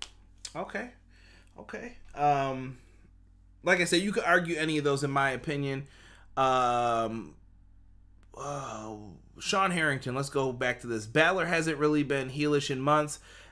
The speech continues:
Ever since he fought Priest, I felt they have turned him back to a babyface, especially when they were setting up, uh, Balor versus Walter. I wish we got that match. What's good, Sick?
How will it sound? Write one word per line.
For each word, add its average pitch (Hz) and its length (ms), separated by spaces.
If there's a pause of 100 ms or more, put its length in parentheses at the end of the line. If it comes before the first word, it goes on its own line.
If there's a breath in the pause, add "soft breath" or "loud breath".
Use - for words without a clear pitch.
(100)
Ever 180 220
since 175 220
he 165 100
fought 151 320
Priest, 165 420
I 139 140
felt 143 320
they 143 120
have 139 120
turned 143 320
him 135 180
back 127 380
to 139 220
a 123 120
babyface, 131 640
especially 127 440
when 120 100
they 120 80
were 113 120
setting 117 340
up, 117 260 (380 loud breath)
uh, 110 240
Balor 120 480
versus 113 360
Walter. 117 400
I 151 140
wish 147 300
we 127 80
got 113 220
that 120 200
match. 113 240
What's 180 140
good, 147 260
Sick? 120 400